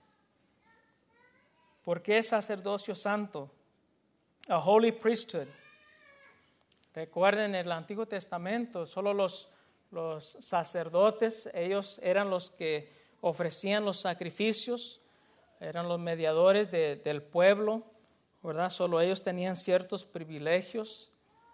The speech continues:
en entrar en el templo. Ah, el, el pueblo, aunque eran parte del pueblo de Dios, no, no tenían acceso, no podían entrar en el pueblo, solo los sacerdotes.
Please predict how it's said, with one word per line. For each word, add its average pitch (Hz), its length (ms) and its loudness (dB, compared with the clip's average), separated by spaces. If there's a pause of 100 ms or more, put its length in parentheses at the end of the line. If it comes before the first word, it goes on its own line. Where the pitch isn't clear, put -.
(160)
en 170 140 -4
entrar 160 440 2
en 180 160 0
el 160 140 -6
templo. 202 500 -2 (580)
Ah, 151 300 -10
el, 143 340 -12 (220)
el 139 220 -14
pueblo, 208 520 4
aunque 180 220 -2
eran 190 220 0
parte 202 280 4
del 202 120 -4
pueblo 202 280 2
de 185 80 -4
Dios, 208 240 0
no, 202 220 -4
no 190 160 -6
tenían 190 380 -6
acceso, 170 580 -4
no 196 180 -8
podían 185 320 -6
entrar 170 380 -4
en 180 140 -8
el 151 100 -10
pueblo, 202 420 -4
solo 220 300 -4
los 175 160 -4
sacerdotes. 147 880 -10